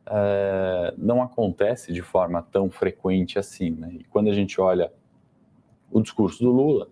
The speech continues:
não é uma novidade pros mercados, né? A gente já fez, é, em dezembro, em janeiro, em outras ocasiões,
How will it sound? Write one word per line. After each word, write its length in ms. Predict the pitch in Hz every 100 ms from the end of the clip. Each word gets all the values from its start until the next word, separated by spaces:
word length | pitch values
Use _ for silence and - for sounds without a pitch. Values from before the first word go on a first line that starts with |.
| -
não 180 | 107 117
é 100 | 110
uma 180 | 110 117
novidade 580 | 120 120 117 98 104 -
pros 260 | - 113
mercados, 520 | - 123 - 95 - -
né? 80 | -
A 40 |
gente 160 | 90 92
já 100 | 95
fez, 460 | - 98 104 - - - - - _
é, 800 | - 90 87 85 80 80 76 78 -
em 120 | 104
dezembro, 640 | 92 82 110 117 110 95
em 40 | 87
janeiro, 680 | 85 82 107 113 110 101
em 360 | 92 85 82 80
outras 480 | 98 104 - 98 92
ocasiões, 760 | 92 - 87 85 101 117 117